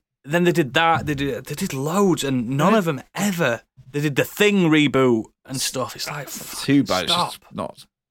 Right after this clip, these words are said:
Speaker 3: as
Speaker 2: Did
Speaker 3: good.
Speaker 1: It's just not as good.
Speaker 2: Did the Day of the Triffids remake ever come out, or is that just a rumor
Speaker 3: No,
Speaker 2: that they're
Speaker 3: that's
Speaker 2: making
Speaker 3: coming
Speaker 2: it?
Speaker 3: up. That's,
Speaker 1: No.
Speaker 3: that's coming.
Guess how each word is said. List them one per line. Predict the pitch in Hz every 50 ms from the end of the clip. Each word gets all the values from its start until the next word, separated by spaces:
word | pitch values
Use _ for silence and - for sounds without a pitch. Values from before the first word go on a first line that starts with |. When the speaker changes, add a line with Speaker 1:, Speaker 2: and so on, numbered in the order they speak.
| _ _ _ _ - _ _ - - - -
Speaker 3:
as | 95 - -
Speaker 2:
Did | - - 208
Speaker 3:
good. | -
Speaker 1:
It's | - -
just | 254 233
not | 190 185 131
as | 123 -
good. | 131 - 214 214 180 - - - - - -
Speaker 2:
Did | - 190 185
the | 196
Day | 170 202 214 254
of | 262
the | 247
Triffids | 240 - 269 277 - 214 - -
remake | - 117 113 110 104 101 - 110
ever | 98 101
come | - - 113 104
out, | 98 98 92
or | 98 107 113
is | 107
that | 131 127 120
just | - 120 -
a | -
rumor | 113 120 120 113
Speaker 3:
No, | 117 127 135 131
Speaker 2:
that | 127
they're | 127
Speaker 3:
that's | 131 123 113
Speaker 2:
making | 110
Speaker 3:
coming | - 120 110 113
Speaker 2:
it? | 117 113
Speaker 3:
up. | 113 - _ _ _ _ _ -
That's, | 123 113 -
Speaker 1:
No. | 135 131 131 139 156 156
Speaker 3:
that's | 135 113
coming. | - - 135 139 120 98